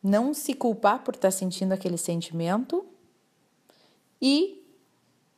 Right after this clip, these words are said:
saber que faz parte da vida, colocar mais amor no lugar. Eu vou tentar usar essa tática dos cavalos selvagens.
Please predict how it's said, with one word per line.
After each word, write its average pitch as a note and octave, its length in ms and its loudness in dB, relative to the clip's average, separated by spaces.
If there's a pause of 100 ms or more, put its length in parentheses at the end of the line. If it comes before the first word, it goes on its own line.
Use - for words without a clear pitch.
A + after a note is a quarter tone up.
(220)
saber D4 440 2
que - 80 -12
faz A3 200 -2
parte G#3 320 2
da A3+ 140 4
vida, A#3+ 360 2
colocar F#3+ 440 0
mais F#3 260 0
amor G3+ 400 2
no G#3+ 100 0
lugar. F3 440 0
Eu A3 120 4
vou A#3+ 180 -2
tentar C#4+ 520 -2 (840)
usar F3+ 300 2
essa F#3+ 200 0
tática F3+ 380 -2
dos F3+ 160 -6
cavalos F3 440 0
selvagens. D#3 880 -4